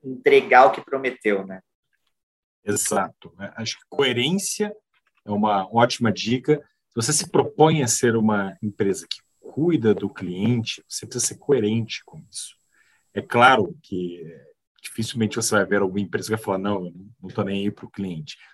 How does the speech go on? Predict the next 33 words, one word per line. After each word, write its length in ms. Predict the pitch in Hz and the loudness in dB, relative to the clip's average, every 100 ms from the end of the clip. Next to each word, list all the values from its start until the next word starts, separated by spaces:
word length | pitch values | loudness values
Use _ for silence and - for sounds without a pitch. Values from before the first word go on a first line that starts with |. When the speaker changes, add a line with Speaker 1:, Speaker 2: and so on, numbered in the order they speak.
| _ | _
Speaker 2:
Mas 140 | 104 | -4
existe 220 | 95 123 151 | -2 -2 -2
uma 60 | |
estratégia 800 | 147 - 120 113 - 120 123 110 | -4 0 0 0 2 4 4 2
de 140 | 92 92 | -4 -8
negócio, 440 | 90 101 107 - | -4 0 0 -2
de 120 | - | -14
posicionamento 880 | - 220 101 - 107 90 101 120 113 | -2 -2 -2 -4 -4 -2 -2 -4 -6
do 40 | |
seu 140 | - 98 | -8 -6
negócio. 340 | 92 110 - - _ _ - | -2 -2 -2 -10 _ _ -4
Se 80 | |
você 140 | - - | -4 0
for 300 | 131 104 95 | 2 2 0
uma 100 | 101 | -2
estratégia 680 | - 107 101 104 92 85 76 _ | 0 -2 0 0 0 -4 -12 _
low 200 | 104 98 | -2 -2
cost, 460 | - 107 104 - - | -4 -2 -2 -4 -12
por 140 | 80 | -16
exemplo, 520 | 85 92 123 185 - _ _ _ _ _ _ | -8 -4 -2 -2 -6 _ _ _ _ _ _
dificilmente 760 | - - 208 - 170 151 180 143 | -16 0 0 2 2 4 2 0
você 240 | 117 - | -2 -2
vai 220 | 107 123 | 0 2
ter 360 | 110 _ 113 117 - - _ _ _ | 0 _ 0 0 -4 -6 _ _ _
o 80 | 123 | 0
melhor 360 | 131 110 113 135 | 4 4 4 2
atendimento 500 | - 110 101 113 - | 0 -4 0 -2 -4
possível 520 | - - - 107 98 117 | -10 -6 -2 0 0 0
se 120 | - | -4
comparado 560 | 170 156 127 98 113 | -6 0 2 2 0
a 40 | 113 | 0
um 120 | 104 | 0
outro 400 | 104 117 - - | -2 -2 -6 -10